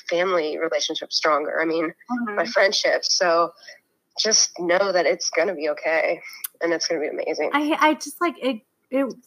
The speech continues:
Speaker 3: freaks me out how, like, there's, like, this negative cloud in the doctor clinician world when you're, like, having a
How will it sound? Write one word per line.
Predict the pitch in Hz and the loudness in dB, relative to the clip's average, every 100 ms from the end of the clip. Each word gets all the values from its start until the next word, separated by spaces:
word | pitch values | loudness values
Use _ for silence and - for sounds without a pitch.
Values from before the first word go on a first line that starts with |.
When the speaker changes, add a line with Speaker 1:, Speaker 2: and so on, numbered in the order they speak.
| - | -6
Speaker 3:
freaks | 302 311 - | -4 -4 -2
me | 403 | 4
out | 247 277 | 6 6
how, | - 285 277 | 4 4 6
like, | 254 233 - _ _ _ _ - | 4 2 -2 _ _ _ _ -4
there's, | 262 269 269 | 2 2 4
like, | 302 262 | 0 2
this | 277 269 | 0 0
negative | 226 233 269 269 226 | 0 0 0 -2 -4
cloud | - - 208 262 277 220 - 240 | -4 2 6 8 6 4 -4 -4
in | 240 233 | -2 0
the | 214 - - _ 233 | -2 -6 -20 _ -4
doctor | 247 240 302 277 240 226 - | 6 6 6 4 4 2 -2
clinician | - 240 285 - 285 226 | -4 -2 -2 -2 -2 2
world | 233 220 | 2 2
when | 220 233 | 0 0
you're, | 233 233 | 2 2
like, | 226 214 | 2 0
having | - 233 262 269 | 4 4 4 2
a | 233 | 0